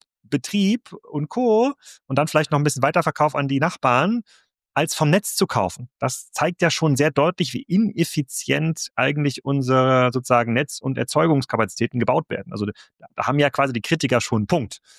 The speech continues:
So wie wir das heute bauen mit den Netzkosten, macht das eigentlich nach vorne keinen Sinn. Dann macht es schon fast Sinn, sich zu entkoppeln, äh, und dann selber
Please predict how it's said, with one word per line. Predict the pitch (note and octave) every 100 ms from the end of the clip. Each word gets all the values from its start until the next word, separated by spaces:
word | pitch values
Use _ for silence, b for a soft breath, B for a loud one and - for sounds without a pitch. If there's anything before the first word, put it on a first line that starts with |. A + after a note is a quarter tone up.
| b b
So | - A2
wie |
wir | A#2+
das | A#2 -
heute | C3 F3+
bauen | E3+ F3 A3 C4
mit | D#3+ D#3
den | D3
Netzkosten, | F3 - F3+ - A#2
macht | -
das | C3
eigentlich | C3 B2+
nach | A#2+
vorne | C3+ C3
keinen | - A#2
Sinn. | B2+ G#2
Dann | A2 D#3 - b b b
macht | - B2+
es | -
schon | C3+
fast | B2 D#3 -
Sinn, | C#3
sich | B2+ B2+
zu | -
entkoppeln, | A#2+ A2+ D#3 A2+ D3+ F#3+ _ -
äh, | B2 A#2+ A#2+
und | A#2+
dann | A#2+ A2
selber | A#2+ G#2 G2